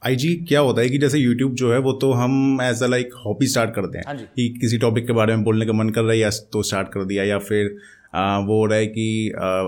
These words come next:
Speaker 1: वीडियोज़ बनाना बहुत पसंद है। जैसे मेरा था कि वीडियोज़ बनाना मेरे को काफ़ी पसंद आने लगा तो मैंने स्टार्ट कर दिया।
Speaker 2: हम्म।
Speaker 1: But फिर इसको as a business, ये बिजनेस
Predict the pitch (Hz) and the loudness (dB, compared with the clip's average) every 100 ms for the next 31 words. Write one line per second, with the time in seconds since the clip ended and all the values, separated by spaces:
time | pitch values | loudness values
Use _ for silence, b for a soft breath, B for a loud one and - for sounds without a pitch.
0 | 107 110 131 131 123 113 117 110 113 104 | 0 2 4 4 2 2 2 0 -2 -2
1 | 104 104 104 107 104 107 104 110 107 117 | -2 0 0 0 -2 -4 -4 -2 -2 0
2 | 107 101 98 113 110 107 98 104 95 104 | 0 -2 -2 -2 -2 -2 -4 -6 -4 -2
3 | 101 107 107 110 98 95 - 92 - 92 | -2 0 0 -2 -2 -2 -2 -4 -4 -6
4 | 92 92 - - - 117 147 147 190 190 | -4 -8 -10 -20 -12 -2 0 2 2 2
5 | - 160 - 202 180 196 139 120 120 143 | 0 -4 0 2 4 2 0 2 0 0
6 | 151 165 143 131 147 165 | -2 -2 0 0 0 0